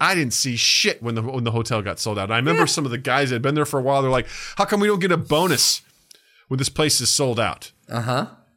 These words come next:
Speaker 1: Where's our incentive to sell this place out? 'Cause it fucking sucks when this place is sold out, because our rooms suck."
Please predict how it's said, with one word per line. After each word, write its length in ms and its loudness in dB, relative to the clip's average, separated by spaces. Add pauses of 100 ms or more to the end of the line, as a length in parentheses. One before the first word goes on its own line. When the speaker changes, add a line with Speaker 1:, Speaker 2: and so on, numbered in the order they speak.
(280)
Speaker 1:
Where's 240 2
our 260 2
incentive 460 2
to 80 0
sell 200 2
this 140 -2
place 240 0
out? 140 0
'Cause 160 -2
it 100 0
fucking 320 -2
sucks 400 0
when 80 -2
this 160 -2
place 260 -4
is 80 -4
sold 240 -2
out, 140 -2
because 260 -4
our 120 0
rooms 320 0
suck." 400 -2